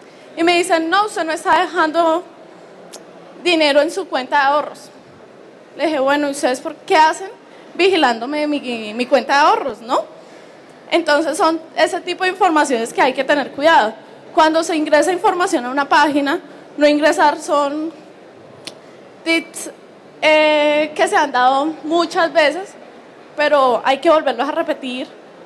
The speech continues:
que no ingresar datos de las cuentas de ahorro, de tarjetas de crédito, de familiares. Muchas veces por medio de las redes sociales,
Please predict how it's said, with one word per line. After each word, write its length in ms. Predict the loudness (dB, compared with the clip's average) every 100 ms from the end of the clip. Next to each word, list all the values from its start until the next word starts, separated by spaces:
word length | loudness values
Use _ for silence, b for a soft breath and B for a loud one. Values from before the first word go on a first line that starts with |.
| -20 -20 -2
que 320 | 0 2 0
no 120 | -2
ingresar 520 | -4 -2 -2 0 -2 -2 -12 -16 -2
datos 340 | -2 0 -4
de 80 | -4
las 180 | -2 -4
cuentas 300 | -8 -8 -4
de 80 | 0
ahorro, 580 | 2 4 4 2 -2 -6
de 200 | -8 -4
tarjetas 420 | -4 -4 -8 -8
de 140 | -8
crédito, 800 | -6 -2 0 2 2 -2 -6 -8 B B -2
de 100 | 0
familiares. 1200 | 2 -2 -6 0 2 4 4 2 2 0 -4 -10 -16 -20 -20 B B B -6
Muchas 340 | 0 2 4
veces 300 | 4 2 0
por 160 | -2 -2
medio 240 | 0 0
de 80 | 2
las 180 | 0 0
redes 240 | -2 0
sociales, 560 | -2 -2 0 0 -6